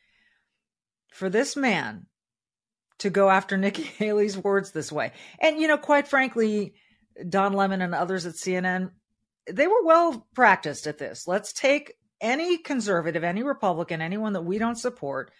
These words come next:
take their words and try to make fools of them. This time, the only fool that showed up was Don Lemon, saying, "Google, when is a woman in her prime?" and Nikki Haley's past it. I don't think so.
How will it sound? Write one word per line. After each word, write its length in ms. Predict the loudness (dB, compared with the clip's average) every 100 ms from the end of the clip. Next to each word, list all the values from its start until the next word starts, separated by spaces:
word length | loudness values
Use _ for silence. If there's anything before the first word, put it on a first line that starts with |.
| _ _ _ _ _
take 240 | -2 0 2
their 140 | 2
words 400 | 2 -2 -2 -4
and 160 | -6 -4
try 200 | -2 -2
to 60 |
make 160 | -4 -6
fools 360 | -8 -8 -6 -8
of 100 | -10
them. 180 | -12 -14 _ _ _ _ _ _ _ _ _ _ _
This 280 | -2 0 0
time, 320 | 0 2 2
the 160 | 0 -4
only 340 | -4 -2 -2
fool 440 | -4 -4 0 0 0
that 180 | -2 -2
showed 320 | 0 0 2
up 280 | -2 -4 -6
was 280 | -8 -8
Don 400 | -6 -4 -2 -4
Lemon, 440 | -8 -10 -10 -16 -20 _
saying, 640 | -8 -4 -2 -2 -6 -10 -4
"Google, 540 | 0 6 6 6 0 -6
when 260 | -2 0
is 140 | 2 2
a 60 |
woman 340 | 2 2 2 0
in 140 | 0
her 160 | 0 -2
prime?" 460 | -2 0 0 -2
and 300 | -4 -6 -4
Nikki 300 | -6 -4 -4
Haley's 400 | -2 -2 -2 -6
past 420 | -6 -6 -6 -8 -14
it. 140 | -18 _ _ _ _ _ _ _ -16 -16 _ _ _ _ _
I 60 | -6
don't 140 | -4
think 200 | -2 -2
so. 340 | -2 -6 -6